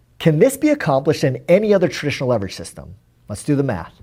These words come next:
Three hundred thousand dollars in the S and P five hundred index in two thousand eight, with the same scenario, one hundred thousand dollars of your money, two hundred thousand dollars of leveraged money.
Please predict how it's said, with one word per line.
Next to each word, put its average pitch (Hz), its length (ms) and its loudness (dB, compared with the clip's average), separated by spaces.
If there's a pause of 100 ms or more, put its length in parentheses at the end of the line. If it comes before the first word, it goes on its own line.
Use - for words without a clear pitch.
(400)
Three 185 360 2
hundred 190 340 -2
thousand 139 320 0
dollars 123 240 6
in 117 80 -6
the 113 160 -6
S 127 180 -6
and 165 80 -4
P 151 140 -6
five 139 200 -2
hundred 127 280 -6
index 104 400 -8
in 110 100 -8
two 175 200 -6
thousand 127 360 2
eight, 90 200 -8 (280)
with 135 200 2
the 131 80 4
same 220 320 2
scenario, 139 580 0 (220)
one 147 240 4
hundred 185 280 0
thousand 170 300 2
dollars 170 240 4
of 135 80 -2
your 170 200 8
money, 92 320 -4 (300)
two 151 220 2
hundred 139 260 -2
thousand 135 240 2
dollars 143 220 2
of 156 80 0
leveraged 156 440 2
money. 82 300 -12